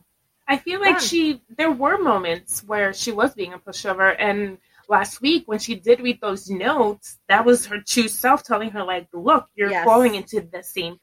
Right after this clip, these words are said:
Speaker 1: pattern."
Speaker 2: Yes, she was immediately spotting those red flags.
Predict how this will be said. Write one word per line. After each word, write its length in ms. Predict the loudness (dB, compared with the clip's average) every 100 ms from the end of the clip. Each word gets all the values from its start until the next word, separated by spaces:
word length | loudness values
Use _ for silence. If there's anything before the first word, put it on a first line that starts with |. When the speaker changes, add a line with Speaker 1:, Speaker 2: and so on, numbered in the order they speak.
| -6
Speaker 1:
pattern." 360 | -2 -2 -4 -16 _ _ _ _ _ _ _ _ _
Speaker 2:
Yes, 300 | -6 -4 -6
she 260 | -12 -8 -8
was 240 | -6 -6
immediately 760 | -6 -8 -8 -8 -8 -8 -8 -10
spotting 440 | -8 -6 -6 -6
those 240 | -8 -10 -6
red 200 | -6 -6
flags. 500 | -8 -8 -8 -14